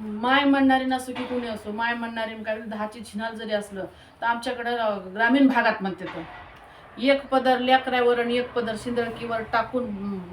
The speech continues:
बाया लहानाचे मोठे लेकरं करतात. आणि हे लहानाचे मोठे लेकरं करून असेच तुम्हाला शेंड्याला सांभाळायला आम्ही देणारे नसतो. हं? आणि लयच हौस असन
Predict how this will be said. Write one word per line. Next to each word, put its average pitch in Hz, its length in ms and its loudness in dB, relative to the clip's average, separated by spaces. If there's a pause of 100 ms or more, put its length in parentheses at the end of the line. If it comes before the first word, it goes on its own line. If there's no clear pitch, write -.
(120)
बाया 214 300 6
लहानाचे 214 440 -2
मोठे 202 360 -4
लेकरं 196 260 -4
करतात. 165 320 -10 (540)
आणि 220 160 -4
हे 254 200 4
लहानाचे 254 480 2
मोठे 247 360 -4
लेकरं 247 280 0
करून 240 280 -2
असेच 233 320 -4
तुम्हाला 226 280 -2
शेंड्याला 226 420 0
सांभाळायला 208 440 0
आम्ही 202 180 -2
देणारे 196 360 0
नसतो. 160 260 -4 (640)
हं? - 140 2 (640)
आणि 214 180 -2
लयच 269 280 6
हौस 247 240 0
असन 254 360 0